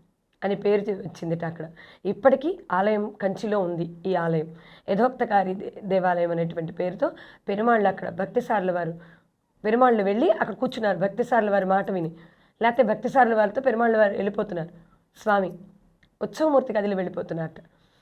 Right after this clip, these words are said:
ఇట్లా ఒకసారి భక్తిసారుల వారు కుంభకోణం వెళ్ళి వీధుల్లో నడుచుతూ ఉండగా ఆ, ఆ ఊరి ఆలయంలో ఉన్నటువంటి అర్చామూర్తి సారంగపాణి మహితాత్ములైనటువంటి భక్తిసారులను చూడవలనే కుతూహలంతో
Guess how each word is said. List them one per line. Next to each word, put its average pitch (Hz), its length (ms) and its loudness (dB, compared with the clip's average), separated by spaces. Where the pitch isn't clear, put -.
ఇట్లా 226 260 6
ఒకసారి 220 580 6
భక్తిసారుల 247 640 2
వారు 196 280 2
కుంభకోణం 302 580 8
వెళ్ళి 220 420 2
వీధుల్లో 269 440 4
నడుచుతూ 220 460 2
ఉండగా 226 440 4
ఆ, 214 320 4
ఆ 214 360 0
ఊరి 294 380 2
ఆలయంలో 262 440 10
ఉన్నటువంటి 226 760 2
అర్చామూర్తి 240 800 2
సారంగపాణి 240 760 8
మహితాత్ములైనటువంటి 254 1080 4
భక్తిసారులను 233 760 4
చూడవలనే 226 560 0
కుతూహలంతో 208 920 0